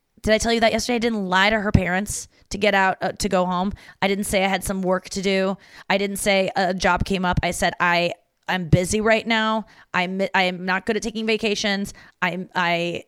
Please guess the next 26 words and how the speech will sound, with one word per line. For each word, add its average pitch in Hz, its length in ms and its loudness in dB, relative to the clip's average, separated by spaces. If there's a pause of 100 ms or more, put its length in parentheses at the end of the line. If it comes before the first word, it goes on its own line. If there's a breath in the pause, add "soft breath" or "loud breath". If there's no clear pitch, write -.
(200)
realize 196 400 -2
that 185 120 -2
I 175 160 -2
just 175 180 -6
wanna 175 220 -4
get 185 240 -2
back 185 340 2
and 170 140 -8
get - 160 -6
my 190 120 -2
life 185 180 0
started." - 240 -4
You 226 100 -4
know, 214 120 0
I 214 80 2
told 208 360 0
them 208 220 -4
the 180 100 -4
truth. 208 640 2 (260 loud breath)
I 202 40 2
didn't 220 80 2
have 233 100 0
to 233 80 -2
make 226 260 0
up 240 200 2
something. 185 520 -2